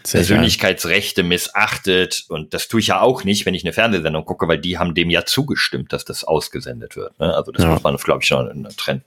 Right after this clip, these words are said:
Speaker 2: Trennlinie ziehen. Wow.
Speaker 1: Haben
Speaker 2: Ey,
Speaker 1: wir
Speaker 2: wo du,
Speaker 1: noch
Speaker 2: wo du
Speaker 1: mehr?
Speaker 2: grad Unfall sagst, Alter.
Speaker 1: Haben wir noch mehr von Hörern? Das wollte ich nur noch schon mal sagen, aber sag erst mal dein, führe
Speaker 2: Ja,
Speaker 1: dein,
Speaker 2: nein,
Speaker 1: führe
Speaker 2: das
Speaker 1: deinen Gedanken aus.
Speaker 2: Mir fällt das gerade ein, ich hatte einen,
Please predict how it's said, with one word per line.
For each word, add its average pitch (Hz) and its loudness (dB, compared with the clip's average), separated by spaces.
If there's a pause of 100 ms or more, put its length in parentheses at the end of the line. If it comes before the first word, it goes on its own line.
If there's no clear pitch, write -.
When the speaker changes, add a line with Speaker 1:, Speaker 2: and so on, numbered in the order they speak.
Speaker 2:
Trennlinie 67 -4
ziehen. - -6 (560)
Wow. - -6 (800)
Speaker 1:
Haben - 0
Speaker 2:
Ey, 135 4
Speaker 1:
wir 151 -2
Speaker 2:
wo 180 8
du, 226 2
Speaker 1:
noch 196 2
Speaker 2:
wo - -
du - -
Speaker 1:
mehr? 220 4
Speaker 2:
grad 233 0
Unfall 240 4
sagst, 110 2 (220)
Alter. 117 -2 (360)
Speaker 1:
Haben 160 4
wir 170 4
noch 151 4
mehr 170 4
von 139 4
Hörern? 156 4
Das 113 2
wollte 143 4
ich 135 4
nur 139 6
noch 131 4
schon 143 -2
mal 127 4
sagen, 123 4
aber 110 4
sag 120 2
erst 127 0
mal 123 4
dein, 113 2
führe 180 2
Speaker 2:
Ja, 220 6
Speaker 1:
dein, 208 4
Speaker 2:
nein, 208 4
Speaker 1:
führe 208 4
Speaker 2:
das 202 2
Speaker 1:
deinen 175 4
Gedanken 156 2
aus. 92 2
Speaker 2:
Mir 131 2
fällt 208 0
das 196 -6
gerade 170 0
ein, 185 0
ich 139 -2
hatte 170 -4
einen, 156 2